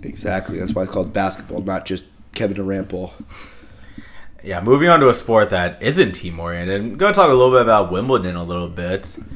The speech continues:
Speaker 2: Um, right now, we're actually in the finals of Wimbledon.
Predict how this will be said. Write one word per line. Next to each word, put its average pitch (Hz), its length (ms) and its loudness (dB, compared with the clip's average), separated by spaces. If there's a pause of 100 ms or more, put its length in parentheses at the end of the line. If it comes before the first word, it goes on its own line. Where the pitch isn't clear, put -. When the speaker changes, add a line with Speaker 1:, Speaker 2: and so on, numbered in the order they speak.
(680)
Speaker 2:
Um, 110 460 4
right 147 280 4
now, 101 580 2 (540)
we're 104 160 4
actually 147 340 8
in 117 80 6
the 95 80 0
finals 101 460 4
of 82 140 -10
Wimbledon. 85 640 -6